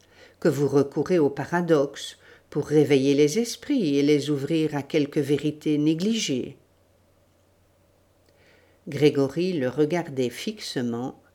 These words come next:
avec douleur. « Et vous ne me croyez pas sérieux en un autre sens encore ? Vous me prenez pour un oisif, pour un flâneur,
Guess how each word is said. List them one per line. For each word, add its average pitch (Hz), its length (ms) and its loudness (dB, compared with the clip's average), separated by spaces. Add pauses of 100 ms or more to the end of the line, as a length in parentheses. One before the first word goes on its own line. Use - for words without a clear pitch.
avec 139 420 -6
douleur. « 120 440 -6 (2250)
Et 135 360 4
vous 120 180 -4
ne 147 140 8
me 147 120 6
croyez 147 380 2
pas 143 160 0
sérieux 147 640 -2
en 139 220 0
un 139 180 2
autre 156 300 0
sens 151 340 -4
encore ? 175 560 -4 (1040)
Vous 185 200 0
me 175 200 8
prenez 156 420 6
pour 151 320 -4
un 147 260 0
oisif, 160 800 0 (600)
pour 135 140 -6
un 143 100 0
flâneur, 175 760 0